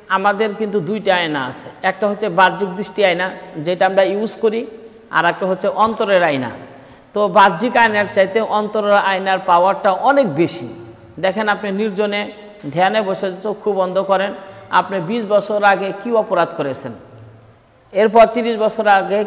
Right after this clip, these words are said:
কি অপরাধ করেছেন, চল্লিশ বছর আগে কি অপরাধ করেছেন, আপনি যখন চক্ষু বন্ধ করবেন, তখন মুহূর্তের ভিতরে সব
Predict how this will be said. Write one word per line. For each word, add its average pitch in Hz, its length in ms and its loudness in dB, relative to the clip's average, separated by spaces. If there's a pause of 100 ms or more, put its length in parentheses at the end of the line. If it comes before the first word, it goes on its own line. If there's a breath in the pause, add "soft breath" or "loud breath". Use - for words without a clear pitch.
কি 254 80 -4
অপরাধ 202 460 4
করেছেন, 170 400 -2
চল্লিশ 220 340 -4
বছর 208 260 -2
আগে 196 200 0
কি 233 200 -2
অপরাধ 190 420 2
করেছেন, 185 360 0 (400 loud breath)
আপনি 208 300 2
যখন 220 280 0
চক্ষু 226 340 0
বন্ধ 208 280 0
করবেন, 214 440 0 (400)
তখন 202 180 4
মুহূর্তের 247 460 6
ভিতরে 214 400 -2
সব 240 380 4